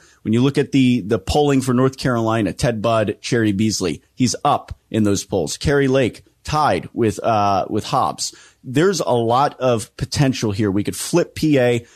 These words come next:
We could win Arizona governorship. We could keep North Carolina red. Um, but also on another hand, too, it's not going to happen if people aren't just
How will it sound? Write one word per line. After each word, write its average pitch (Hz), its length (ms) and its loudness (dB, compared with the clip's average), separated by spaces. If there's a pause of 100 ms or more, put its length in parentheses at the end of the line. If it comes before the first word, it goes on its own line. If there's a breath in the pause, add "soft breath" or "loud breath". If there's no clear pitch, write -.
(100)
We 113 100 -2
could 98 120 -2
win 123 240 2
Arizona 123 500 0
governorship. 110 680 -2
We 107 100 -2
could 98 180 -6
keep - 300 -2
North 120 260 0
Carolina 107 480 0
red. 98 380 0 (340 soft breath)
Um, 101 380 0 (320)
but 139 160 -2
also 160 400 0
on 139 80 2
another 139 320 2
hand, 131 240 2
too, 170 240 0 (220 loud breath)
it's 131 200 -4
not 131 320 2
going 147 280 2
to 113 40 0
happen 135 580 -4 (340 soft breath)
if - 160 -4
people 156 380 -2
aren't 143 240 -2
just - 340 -6